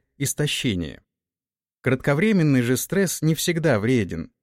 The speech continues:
особенно если впереди ожидаются положительные эмоции. Он как бы будит тело, стимулирует внутренние органы, заставляет сердце биться чаще, прочищает сосуды.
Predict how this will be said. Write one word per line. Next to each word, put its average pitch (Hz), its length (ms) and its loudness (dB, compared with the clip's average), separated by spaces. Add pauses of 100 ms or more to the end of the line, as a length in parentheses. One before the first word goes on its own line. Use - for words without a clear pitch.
(160)
особенно 139 460 0
если 120 360 0
впереди 131 380 -2
ожидаются 135 580 -2
положительные 120 760 -2
эмоции. 110 580 -4 (840)
Он 160 180 0
как 165 200 -2
бы 156 120 0
будит 151 440 0
тело, 95 420 -4 (120)
стимулирует 190 580 0
внутренние 135 540 0
органы, 143 480 0 (200)
заставляет 104 460 -2
сердце 104 360 -4
биться 101 300 -8
чаще, 143 520 -2 (220)
прочищает 160 640 -2
сосуды. 98 640 -4